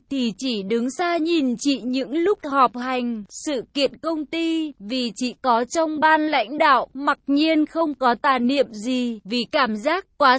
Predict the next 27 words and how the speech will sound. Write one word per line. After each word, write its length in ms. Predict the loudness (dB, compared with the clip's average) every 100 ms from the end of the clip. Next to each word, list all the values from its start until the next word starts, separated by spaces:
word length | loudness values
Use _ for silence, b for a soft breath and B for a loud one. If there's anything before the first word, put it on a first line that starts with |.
| 2
xa 160 | 0 0
so 320 | 0 0 2
với 300 | 0 0 0 0
tầm 300 | 0 0 2
với 160 | 2 0
của 260 | 0 0 2
mình. 500 | 0 0 -2 -6 -14 _ _ _ -6
Nhưng 420 | -2 -2 -2 0
mọi 180 | 0 0 -2
sự 160 | -6 -4
thay 200 | -4 -2
đổi 300 | 4 6 4
cho 280 | 2 2 2
đến 380 | 4 4 4
đêm 300 | 2 2 2
Noel 560 | 4 4 4 2 2 0 0
và 200 | 2 2 2
kỳ 220 | -2 0
nghỉ 220 | 0 -2
Tết 280 | -2 0 0
âm 280 | 0 2 2
lịch 280 | 4 2 0
năm 320 | -4 -2 -2 -2
ngoái, 560 | 0 2 0 -2 -6 -8
với 320 | 2 4 4
hai 260 | 0 0 -2 -2
sự 160 | -6